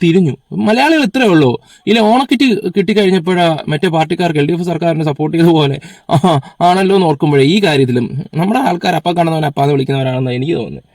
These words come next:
ഓക്കെ, എന്താ ഇന്ന് റിയാസ് സലീം ബിഗ് ബോസ് വീട്ടിലോട്ട് കടന്നു വന്നിട്ടുണ്ട്. വന്നതിന് ശേഷം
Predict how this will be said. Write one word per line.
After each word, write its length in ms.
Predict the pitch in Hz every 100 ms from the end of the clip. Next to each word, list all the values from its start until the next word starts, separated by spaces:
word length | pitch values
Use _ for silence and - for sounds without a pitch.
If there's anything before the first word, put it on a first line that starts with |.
| _ _ _
ഓക്കെ, 160 | - 220
എന്താ 440 | - - - -
ഇന്ന് 260 | 175 175 170
റിയാസ് 260 | 175 196 196
സലീം 260 | 190 180
ബിഗ് 140 | 151 135
ബോസ് 340 | 143 139 -
വീട്ടിലോട്ട് 340 | - 131 127
കടന്നു 240 | 127 127 131
വന്നിട്ടുണ്ട്. 400 | 123 - 120 110 -
വന്നതിന് 340 | 139 131 151 160
ശേഷം 480 | 143 143 160 139